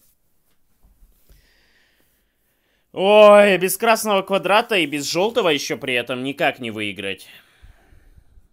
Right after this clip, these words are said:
А вот как сложить их, это уже другой вопрос. Так, ну, придется рисковать, видимо. Ну да, риск не увенчался успехом, потому что сверху еще одна красная не вывалилась по итогу.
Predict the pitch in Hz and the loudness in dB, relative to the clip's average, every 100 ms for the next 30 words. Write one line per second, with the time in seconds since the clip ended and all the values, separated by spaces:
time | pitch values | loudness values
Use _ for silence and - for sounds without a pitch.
0 | _ _ _ - 101 104 - 117 113 - | _ _ _ -16 -12 -12 -8 -8 -8 -8
1 | 117 117 165 208 180 151 - 131 - 139 | -8 -8 -10 -8 -8 -8 -8 -10 -8 -8
2 | 127 127 110 117 107 104 95 95 101 98 | -8 -10 -10 -12 -8 -8 -8 -10 -12 -12
3 | - - _ _ _ _ _ _ _ _ | -14 -20 _ _ _ _ _ _ _ _
4 | _ _ _ _ _ _ _ _ _ _ | _ _ _ _ _ _ _ _ _ _
5 | _ _ _ _ _ _ _ _ _ _ | _ _ _ _ _ _ _ _ _ _
6 | _ _ _ _ _ _ _ _ _ _ | _ _ _ _ _ _ _ _ _ _
7 | _ _ _ - 110 92 123 147 - 139 | _ _ _ -12 -10 -10 -10 -14 -12 -14
8 | 135 143 156 135 - 135 127 151 143 110 | -12 -10 -8 -8 -8 -6 -4 -4 -8 -12
9 | 98 92 85 - _ _ _ _ _ _ | -12 -14 -16 -20 _ _ _ _ _ _
10 | _ - 160 127 110 90 _ _ - 113 | _ -16 -14 -8 -8 -8 _ _ -14 -10
11 | 143 147 156 143 139 139 160 120 120 110 | -8 -10 -10 -8 -8 -6 -6 -6 -10 -10
12 | 170 170 147 131 123 120 139 - 151 156 | -8 -6 -6 -6 -8 -8 -10 -8 -8 -6
13 | 143 123 131 117 113 113 131 127 131 110 | -10 -8 -8 -8 -10 -6 -6 -6 -10 -10
14 | 110 113 98 95 90 - - 92 - 117 | -8 -8 -8 -8 -10 -12 -12 -12 -12 -12
15 | 107 82 | -12 -14